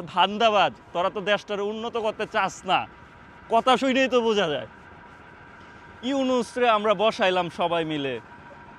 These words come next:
সব দল নির্বিশেষে। আমি কোনো দলকে ছোট করতেছি না। বিএনপিকে I respect বিএনপি for তারেক রহমান। I respect জামাত। এই দলের যে কিছু নেতাকর্মী আছে, এই ধান্দাবাজগুলা চাচ্ছে শুধু খালি নির্বাচনটা হোক,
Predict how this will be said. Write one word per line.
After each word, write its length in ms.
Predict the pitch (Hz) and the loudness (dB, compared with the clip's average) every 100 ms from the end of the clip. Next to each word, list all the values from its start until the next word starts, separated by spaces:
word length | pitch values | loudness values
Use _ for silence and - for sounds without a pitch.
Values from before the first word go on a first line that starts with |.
| - - | -20 -10
সব 300 | 226 240 226 151 | -2 2 2 0
দল 280 | 190 185 175 | 0 0 0
নির্বিশেষে। 520 | 185 180 170 165 170 | -4 -4 -6 -4 -4
আমি 160 | 190 | -4
কোনো 240 | 202 208 202 | -4 -6 -2
দলকে 280 | 190 185 180 | -2 -2 -6
ছোট 200 | 202 226 | -6 -6
করতেছি 420 | 190 - 131 120 | -6 -8 -12 -14
না। 100 | 104 - - | -16 -18 -12
বিএনপিকে 460 | 135 160 139 143 147 | -6 -6 -6 -6 -4
I 160 | 131 | -4
respect 480 | 127 - - 170 170 | -6 -10 -10 -4 -4
বিএনপি 520 | 143 156 160 143 156 165 - - - - | -4 -6 -6 -6 -10 -12 -18 -20 -20 -6
for 160 | 143 135 - | -2 -2 -2
তারেক 220 | 131 135 135 | -6 -6 -6
রহমান। 320 | 135 143 180 - - - - - - - - - - - - - - | -6 -6 -8 -12 -20 -20 -20 -20 -20 -18 -20 -20 -20 -20 -20 -10 -2
I 140 | 151 | 0
respect 440 | 147 - - 185 147 131 | 0 -6 0 0 0 0
জামাত। 340 | 156 175 202 - - - - | 0 2 -2 -4 -20 -20 -10
এই 400 | 202 220 240 254 208 | -2 0 0 -4 -4
দলের 400 | 180 190 226 208 | 0 0 0 -2
যে 120 | 202 | -4
কিছু 240 | 202 196 202 | -6 -6 -6
নেতাকর্মী 540 | 202 214 196 214 208 | -6 -6 -6 -8 -8
আছে, 380 | 202 165 175 143 | -10 -10 -8 -6
এই 160 | 170 190 | -2 -4
ধান্দাবাজগুলা 840 | 156 160 190 220 226 214 202 233 | -2 -6 -2 -2 -2 -4 -2 -4
চাচ্ছে 440 | - 208 196 202 190 | -4 -8 -8 -8 -6
শুধু 220 | 202 208 | -6 -4
খালি 180 | 202 190 | -4 -4
নির্বাচনটা 560 | 202 214 220 220 202 | -6 -6 -6 -6 -4
হোক, 260 | 180 196 | -2 -2